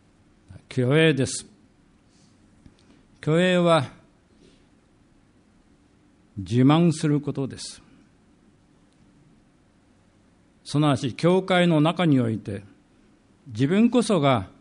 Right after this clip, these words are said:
称賛に値する、そういうものであるとうぬぼれることです。それが虚栄というものですね。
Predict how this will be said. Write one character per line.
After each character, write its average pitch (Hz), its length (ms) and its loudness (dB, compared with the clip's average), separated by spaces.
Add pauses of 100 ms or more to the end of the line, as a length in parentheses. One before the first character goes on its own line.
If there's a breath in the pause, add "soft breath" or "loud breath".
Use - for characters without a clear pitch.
(340)
称 160 340 2
賛 156 300 2
に 147 140 4
値 151 400 0
す 151 200 -4
る、 131 220 -4 (600)
そ 180 300 0
う - 20 2
い 185 160 0
う 175 160 0
も 131 100 4
の 135 160 4
で 117 160 0
あ 101 80 -2
る - 80 -6 (800)
と 135 220 -6 (480)
う 110 120 2
ぬ 156 180 8
ぼ 170 160 6
れ 160 120 2
る 170 140 0
こ 147 120 -6
と 127 140 -4
で 92 120 -12
す。 - 200 -14 (1500 soft breath)
そ - 140 -8
れ 143 160 2
が 135 260 -2 (880)
虚 131 240 0
栄 156 240 4
と 139 160 -6
い 143 240 -2
う - 60 -8 (100)
も 117 80 0
の 107 120 -4
で 90 120 -10
す - 100 -14
ね。 147 180 -10